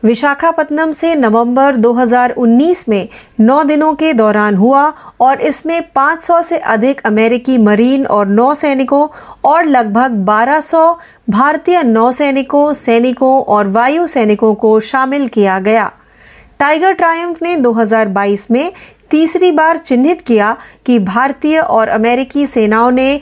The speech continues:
विशाखापत्तनम में एक साथ काम किया है। आइए आगे बढ़ते हैं हमारे दूसरे डेली अपडेट की तरफ, जिसका शीर्षक है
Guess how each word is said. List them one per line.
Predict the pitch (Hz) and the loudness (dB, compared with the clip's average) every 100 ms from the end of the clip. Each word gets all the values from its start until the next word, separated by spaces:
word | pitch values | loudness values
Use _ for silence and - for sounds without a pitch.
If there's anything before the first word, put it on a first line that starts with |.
| - - - | -10 -8 -2
विशाखापत्तनम | 254 254 294 285 339 330 320 302 311 311 | 0 2 0 0 -2 -2 -4 -4 -2 -2
में | 320 - - | -4 -6 -2
एक | 277 302 | -2 -2
साथ | - 262 240 240 | -4 -2 -2 -4
काम | 220 202 202 190 | -4 -2 -4 -2
किया | 196 190 190 | -2 0 0
है। | 214 240 - - - - - - - - | 0 -2 -4 -16 -20 -20 -20 -20 -14 -4
आइए | 269 320 | 0 2
आगे | 330 311 311 | 0 0 -2
बढ़ते | 302 311 311 | -2 -4 -4
हैं | 330 349 370 | -6 -4 -2
हमारे | 254 208 214 220 | -2 0 0 0
दूसरे | 190 226 285 339 349 | 0 0 0 0 0
डेली | 285 254 226 | 2 2 2
अपडेट | 214 185 226 262 | 2 0 -2 0
की | 285 285 | -2 0
तरफ, | 269 277 262 | 0 0 0
जिसका | 214 202 220 202 | -2 -2 -4 -4
शीर्षक | - 277 285 320 320 294 | 0 -2 0 -2 -2 0
है | 302 | 0